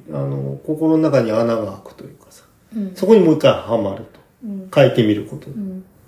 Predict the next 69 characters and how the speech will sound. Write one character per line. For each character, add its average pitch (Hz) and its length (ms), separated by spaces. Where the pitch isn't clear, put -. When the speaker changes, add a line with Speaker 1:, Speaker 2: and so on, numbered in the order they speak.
Speaker 2:
か 247 60
ら、 226 40
そ - 200
う 311 40
す 370 140
る 359 160
こ 349 160
と 349 180
で、 247 280
Speaker 1:
う - 40
ん。 - 40
Speaker 2:
多 262 120
分、 240 140
Speaker 1:
う - 20
ん。 185 720
Speaker 2:
世 240 120
の 269 180
中 202 320
に、 190 420
え 160 340
っ 147 100
と、 147 640
あ - 80
る 170 100
特 165 240
定 180 220
の、 220 200
Speaker 1:
う 151 100
ん。 120 240
Speaker 2:
あ 110 80
ん - 60
ま 175 100
り 180 80
メ 185 160
ジ 220 80
ャ 220 80
ー 220 60
じ 226 80
ゃ 220 60
な 226 140
い 185 80
虫 180 260
で 196 80
も 165 120
貝 170 260
で 156 120
も 139 200
Speaker 1:
は 156 200
い。 165 40
Speaker 2:
何 - 20
で 165 60
も - 20
い 190 60
い 185 40
で 156 100
す - 80
け 165 120
ど、 175 80
Speaker 1:
う 185 40
ん。 - 40
Speaker 2:
っ - 20
て - 80
い 277 40
う 262 40
も 277 120
の 294 120
が、 262 380
あ 180 80
の、 170 240